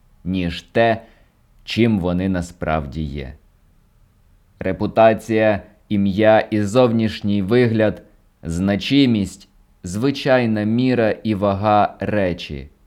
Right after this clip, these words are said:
Всі ці характеристики здебільшого хибні й довільні. Попервах накинуті на речі як одяг, але геть чужі їх сутності і навіть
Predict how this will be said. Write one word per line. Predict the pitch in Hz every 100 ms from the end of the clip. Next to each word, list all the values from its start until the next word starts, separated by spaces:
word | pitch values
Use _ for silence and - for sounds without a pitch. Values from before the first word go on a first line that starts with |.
| _ _ _ _ _ _ _
Всі | - 107
ці | - 92
характеристики | 90 90 87 - 95 113 113 104 - 101 87 - -
здебільшого | 80 85 95 85 104 - 98 98
хибні | 90 131 127 101 107 101
й |
довільні. | 90 98 92 90 80 76 67 - _ _ _ _ _ _ _ _ _ _
Попервах | 92 90 90 92 98 117 110 98
накинуті | 90 90 101 98 85 98 92
на | 90 90
речі | 107 101 104
як | 95 90 - -
одяг, | 113 90 80 76 - _ _ _ _ -
але | 117 127
геть | 120 139 127 -
чужі | 123 110 123 113
їх | 98 87
сутності | - 120 113 - 92 - - 104 90 - - _ _
і | 113
навіть | 107 98 92 -